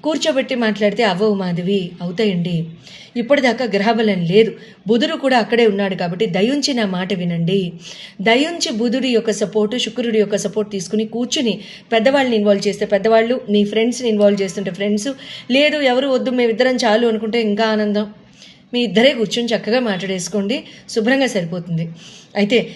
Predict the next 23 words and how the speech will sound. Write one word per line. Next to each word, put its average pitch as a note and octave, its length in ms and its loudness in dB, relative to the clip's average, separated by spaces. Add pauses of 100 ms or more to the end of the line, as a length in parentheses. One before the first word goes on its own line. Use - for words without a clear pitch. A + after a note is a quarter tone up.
(140)
ఇక్కడ C4+ 340 4 (120)
open D4+ 280 0
your D4 200 2
mind, A3+ 340 2 (640)
clarify C#4+ 580 2 (320)
whatever B3 340 4
you A3+ 140 0
have A3 160 -2
to A#3 100 -10
clarify, G#3+ 480 2 (1040)
keep F#4 140 0
a F#4+ 60 0 (220)
clean D#4 320 -2
thought A3+ 380 0
process A#3 400 0 (720)
and A3 120 0
go F#3+ 140 -4
ahead. F3+ 300 -2 (420)
All A3 180 4
the A3 120 2
very G#3 280 0
best. G#3 240 0 (460)
And G#3+ 180 2